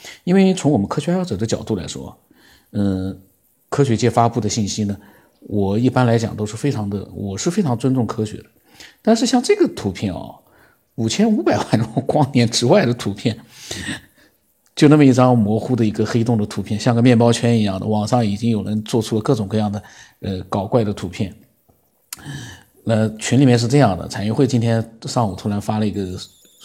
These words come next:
图片啊，就那张图片。他说黑洞存在的确定验证了爱因斯坦的相对论，他发了个问题。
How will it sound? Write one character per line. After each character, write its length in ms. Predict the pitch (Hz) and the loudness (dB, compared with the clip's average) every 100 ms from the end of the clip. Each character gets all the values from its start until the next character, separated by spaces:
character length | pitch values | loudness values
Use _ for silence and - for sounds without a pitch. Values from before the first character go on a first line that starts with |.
| - - _ | -18 -18 _
图 140 | - 98 | -10 -4
片 200 | 127 92 | -2 -4
啊， 80 | |
就 120 | - 104 | -4 -6
那 120 | 104 | -4
张 140 | 104 | -6
图 120 | - - | -8 -10
片。 240 | - 90 - _ - - - _ | -10 -10 -14 _ -20 -20 -20 _
他 100 | - | -8
说 320 | 143 156 151 151 | 0 2 4 2
黑 180 | 233 | 2
洞 160 | 240 208 | 2 2
存 160 | - 110 | 2 4
在 120 | 139 | 4
的 120 | 117 | 4
确 260 | 110 143 113 | 0 0 2
定 240 | 127 98 - - _ _ | 0 -2 -10 -20 _ _
验 220 | 190 180 | 2 4
证 140 | 143 170 | 4 2
了 80 | 135 | 2
爱 100 | 151 | 2
因 100 | 147 | 0
斯 120 | 143 | -2
坦 140 | 147 | -6
的 80 | 98 | -4
相 140 | - 190 | -4 -2
对 100 | 233 | 0
论， 200 | 370 302 - - | -2 -4 -10 -18
他 100 | - | -4
发 160 | 120 | 0
了 60 | 117 | 0
个 80 | 117 | 2
问 140 | 139 | 0
题。 200 | 104 - | -2 -8